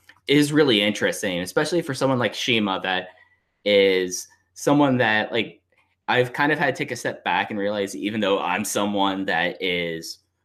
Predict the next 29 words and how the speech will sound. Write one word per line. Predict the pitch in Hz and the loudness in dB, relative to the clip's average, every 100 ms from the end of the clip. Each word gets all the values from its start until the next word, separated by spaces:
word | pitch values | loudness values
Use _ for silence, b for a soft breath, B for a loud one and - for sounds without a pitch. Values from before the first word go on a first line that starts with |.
| _ _ | _ _
really | 107 101 95 98 | 0 2 2 0
nerdy | 95 90 90 95 | 0 -2 0 -2
about | 98 92 | -2 -6
this | 87 | -6
kind | 113 90 | -6 -6
of | |
stuff, | - 92 87 | -4 -4 -2
like, | 95 87 - _ - | -2 -4 -6 _ -16
Shima's | - 120 123 127 127 | -6 -2 0 0 0
overall | 131 139 120 113 | 0 4 4 2
exposure, | 110 - 110 110 110 104 92 92 - | 0 0 2 2 2 0 -2 -4 -4
a-, | 95 92 | -4 -2
at | 107 104 | -6 -4
least | 113 117 110 - - | -2 -2 -2 -14 -8
into | 110 101 120 | -4 -4 -2
the | 107 | -2
wrestling | 104 104 123 | -2 -2 -6
community, | 101 101 101 95 92 90 - b b - | -4 -2 0 0 -2 -2 -6 b b -6
unless | 120 127 127 | 0 0 2
you're | 147 135 | 2 4
watching | 120 113 127 | 2 2 0
Ring | 107 110 | 0 2
of | 104 | 2
Honor | 95 98 87 | 2 2 0
in | 90 | -4
two | - | -6
thousand | 104 92 90 87 | -2 -2 -2 -6
and | |
six | - - 87 78 - | -6 0 0 0 -8